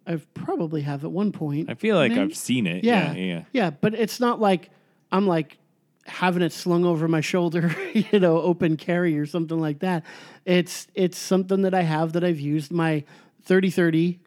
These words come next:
Speaker 1: my, you know, cowboy gun, basically, that
Speaker 2: Uh-huh.
Speaker 1: lever action is so much fun, so much fun to, to shoot. And that's a good hunting gun, too. And,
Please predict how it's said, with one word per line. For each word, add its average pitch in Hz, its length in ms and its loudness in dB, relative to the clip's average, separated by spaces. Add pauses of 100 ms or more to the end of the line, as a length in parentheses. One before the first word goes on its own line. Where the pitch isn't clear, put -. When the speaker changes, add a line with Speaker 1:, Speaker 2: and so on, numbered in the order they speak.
(100)
Speaker 1:
my, 151 220 -4 (280)
you 165 120 0
know, 147 100 -4 (140)
cowboy 165 400 2
gun, 151 200 -2
basically, 160 520 -2
that 156 180 0
Speaker 2:
Uh-huh. - 240 0
Speaker 1:
lever 170 320 2
action 156 400 0
is 143 100 -2
so 175 240 -2
much 170 180 -2
fun, 156 260 0 (360)
so 214 240 0
much 175 160 2
fun 151 220 -2
to, 143 180 -4 (160)
to 151 120 -6
shoot. 147 320 -6 (120)
And 156 340 -4
that's 185 220 -2
a - 20 -4
good 165 160 2
hunting 196 340 2
gun, 156 200 0
too. - 320 0 (600)
And, 156 440 0